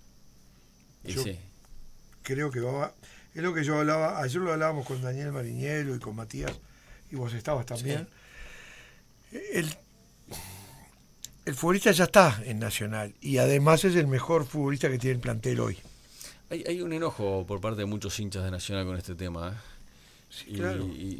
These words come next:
Speaker 1: y yo, saben que me encanta pararme en las veredas de enfrente de lo que venga.
Speaker 2: <laughs>
Speaker 1: Y yo me paro en la vereda de enfrente. Yo entiendo al jugador.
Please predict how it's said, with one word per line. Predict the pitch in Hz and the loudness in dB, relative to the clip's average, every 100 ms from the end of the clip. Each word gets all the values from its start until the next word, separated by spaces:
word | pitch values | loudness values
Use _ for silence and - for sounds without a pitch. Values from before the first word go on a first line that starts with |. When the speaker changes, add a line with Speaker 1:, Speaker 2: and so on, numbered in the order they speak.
| 101 | -6
Speaker 1:
y | 98 | -4
yo, | 113 135 135 - - - 58 - - | -4 -4 -4 -10 -20 -20 -20 -20 -18
saben | - - 110 110 | -18 -8 -6 -4
que | 101 | -4
me | 98 | -6
encanta | 95 117 110 95 | -4 -4 -2 -4
pararme | 92 92 104 104 | -6 -6 -4 -4
en | |
las | 95 | -2
veredas | 92 98 92 | -2 -2 -2
de | 95 | -4
enfrente | 85 107 107 101 | -4 -4 -2 -2
de | 92 92 | -4 -6
lo | 90 | -4
que | 95 | 0
venga. | 104 95 92 123 127 - - - | 2 2 0 -4 -8 -14 -14 -12
Speaker 2:
<laughs> | 127 104 - - - - - - - _ | -12 -12 -16 -20 -20 -20 -20 -20 -20 _
Speaker 1:
Y | 110 98 | -10 -10
yo | 101 151 | -8 -8
me | 160 117 - - - - | -6 -6 -8 -20 -20 -4
paro | - 113 120 | 0 0 0
en | |
la | 95 | -2
vereda | 101 101 | -4 -4
de | |
enfrente. | 90 95 110 117 90 78 78 - | -6 -6 -4 -2 -4 -8 -12 -10
Yo | - 302 | -6 -6
entiendo | 214 127 127 | -4 -2 -2
al | 92 | -2
jugador. | - 90 110 104 | -6 -6 -6 -6